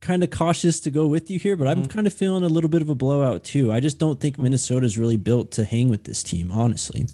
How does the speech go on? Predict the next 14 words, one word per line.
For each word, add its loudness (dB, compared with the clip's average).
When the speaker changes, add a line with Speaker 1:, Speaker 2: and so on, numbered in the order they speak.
Speaker 2:
I 0
agree, 0
especially 0
because, 0
you 2
know, 0
if -2
things 2
do 0
go 0
well -2
early, 0
you 0
know, 2